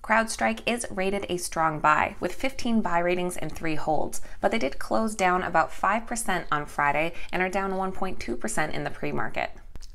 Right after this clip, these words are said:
Now, moving over to this morning's biggest gainers and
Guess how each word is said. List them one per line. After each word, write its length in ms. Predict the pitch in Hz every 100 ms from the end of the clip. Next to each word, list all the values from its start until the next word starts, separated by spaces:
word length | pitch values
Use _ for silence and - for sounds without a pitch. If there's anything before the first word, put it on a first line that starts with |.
| -
Now, 260 | 180 160
moving 380 | 190 196 254 269 -
over 260 | 196 190
to 160 | 190 -
this 220 | 208 214
morning's 420 | 190 180 180 180
biggest 640 | - 180 208 269 294 - -
gainers 500 | 190 214 226 226 220 -
and 320 | 170 180